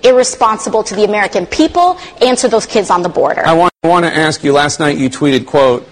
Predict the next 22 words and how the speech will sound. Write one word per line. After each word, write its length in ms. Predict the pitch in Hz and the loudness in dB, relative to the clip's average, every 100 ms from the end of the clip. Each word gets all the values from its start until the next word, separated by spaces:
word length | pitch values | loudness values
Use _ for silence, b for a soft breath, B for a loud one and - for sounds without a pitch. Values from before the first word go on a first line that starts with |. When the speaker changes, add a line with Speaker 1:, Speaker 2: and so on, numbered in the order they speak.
| - - 117 | -20 -10 0
Speaker 2:
"Last 380 | 143 190 - | 0 0 0
week 220 | 185 175 170 | 2 2 0
we 80 | |
called 300 | 147 165 151 | 0 0 0
the 60 | 139 | -2
concentration 720 | 160 151 147 135 147 147 151 | -2 -4 -4 -2 0 0 -2
camps 320 | 147 139 131 | -2 -2 -2
at 60 | 135 | -4
the 100 | 131 | -2
border 280 | 117 131 127 | 2 2 2
for 100 | 123 | 0
what 180 | 127 123 | 0 2
they 140 | 120 | 2
are. 380 | 127 135 131 135 | 2 0 -2 -4
In 100 | 123 | -4
the 60 | 120 | -2
week 180 | 147 143 | -2 -2
since, 340 | - 160 156 | -2 -2 -2
the 120 | - 135 | -2 -2
acting 260 | 135 143 | -2 -2
director 320 | 135 131 139 | 0 0 0
of 160 | 120 | -2